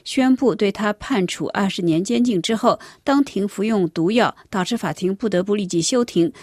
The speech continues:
当地媒体报道说，普拉亚克已经中毒身亡。法新社报道说，今年七十二岁的普拉亚克在法庭宣布判决之后，高喊“普拉亚克不是罪犯”，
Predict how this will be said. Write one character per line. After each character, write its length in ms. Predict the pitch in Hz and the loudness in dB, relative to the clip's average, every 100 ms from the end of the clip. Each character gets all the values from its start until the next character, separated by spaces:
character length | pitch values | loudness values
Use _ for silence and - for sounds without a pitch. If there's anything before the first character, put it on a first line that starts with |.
| - | -6
当 180 | 262 254 | 0 2
地 160 | 247 190 | 2 0
媒 140 | 165 | 0
体 160 | 208 180 | -2 -2
报 120 | 185 | -2
道 140 | 139 | -2
说， 260 | 147 190 - | -2 -2 -2
普 80 | - | -2
拉 120 | 208 | 0
亚 180 | 214 208 | 2 0
克 180 | 185 202 | 0 -4
已 80 | 139 | -4
经 180 | - 185 | -2 -2
中 200 | 240 170 | 0 -2
毒 120 | 165 | -2
身 240 | 180 220 | -2 0
亡。 280 | 196 156 - - - - - | 2 0 0 -6 -20 -18 -14
法 140 | - 214 | -2 2
新 120 | 277 | 4
社 160 | 269 | 4
报 140 | 233 190 | 2 0
道 140 | 156 | 0
说， 260 | 156 196 180 | 0 2 0
今 240 | - 269 | 2 2
年 180 | 247 240 | 4 2
七 200 | - 277 | 0 -2
十 120 | - | 0
二 140 | 262 233 | 0 2
岁 180 | - | 0
的 120 | 190 156 | 0 -2
普 120 | 175 | -2
拉 120 | 151 | -2
亚 200 | 208 185 | 0 -2
克 240 | - 226 - | 0 -2 -2
在 140 | 208 | -6
法 160 | 190 147 | -6 -6
庭 200 | 185 208 | -4 -4
宣 260 | - 277 | 0 2
布 100 | 269 | 2
判 220 | 202 247 | -2 -2
决 160 | 180 160 | -2 -4
之 140 | - | -2
后， 260 | 233 233 190 - - - | -2 0 -2 -6 -18 -2
高 220 | 285 285 | 2 2
喊 260 | - 139 - | 0 -4 -4
“普 100 | - | -2
拉 140 | 220 | 2
亚 180 | 240 262 | 2 2
克 220 | 208 - | 0 -2
不 240 | 185 - 208 | -2 -2 -4
是 160 | - | -2
罪 180 | 240 208 | -2 -2
犯”， 240 | 185 190 | 0 0